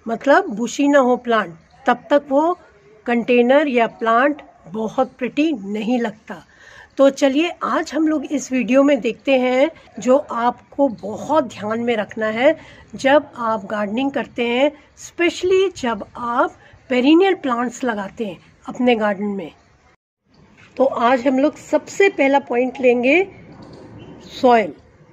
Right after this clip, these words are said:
क्योंकि हर plant का, हर गमले का, हर container का ये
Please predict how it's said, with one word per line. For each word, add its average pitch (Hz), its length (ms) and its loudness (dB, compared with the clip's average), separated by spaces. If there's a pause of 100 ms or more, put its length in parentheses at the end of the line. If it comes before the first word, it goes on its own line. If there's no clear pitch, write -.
(180)
क्योंकि 294 400 4
हर 262 380 0 (260)
plant 233 380 2
का, 254 220 -2 (100)
हर 240 320 -2
गमले 220 380 -2
का, 226 280 -2 (480)
हर 277 280 0
container 226 580 0
का 247 280 -2 (400)
ये 240 380 2